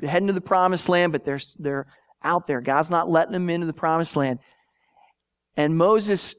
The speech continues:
knows that they're gonna read this or, or hear him read it to them. And they were surrounded by hostile tribes.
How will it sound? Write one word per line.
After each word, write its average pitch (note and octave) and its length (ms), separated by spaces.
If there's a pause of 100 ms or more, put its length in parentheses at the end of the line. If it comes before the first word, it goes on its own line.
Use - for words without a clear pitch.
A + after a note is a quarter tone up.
knows G3 480
that D#3+ 140
they're G3+ 140
gonna G3 160
read F#3 360
this C3 320
or, C#3+ 280
or C3+ 100
hear F#3+ 320
him C#3+ 400 (1080)
read D#3+ 200
it E3 140
to F#3 220
them. C#3 260
And C3 160 (460)
they G3 140
were G#3 120
surrounded G3 720
by E3+ 140
hostile F#3+ 560
tribes. D#3+ 800